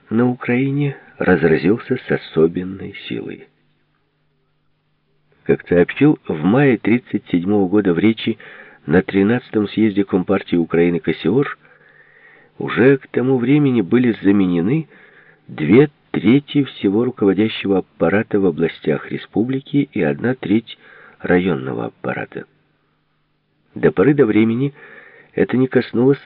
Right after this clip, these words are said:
остатков высшего руководства. Как мы уже говорили,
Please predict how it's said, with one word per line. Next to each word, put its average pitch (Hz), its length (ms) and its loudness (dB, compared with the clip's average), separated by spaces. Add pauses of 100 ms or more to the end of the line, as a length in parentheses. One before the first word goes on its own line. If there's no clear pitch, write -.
остатков - 920 -4
высшего 92 560 -4
руководства. - 680 -6 (1500)
Как 95 220 -6
мы 107 120 4
уже 104 180 2
говорили, 104 500 2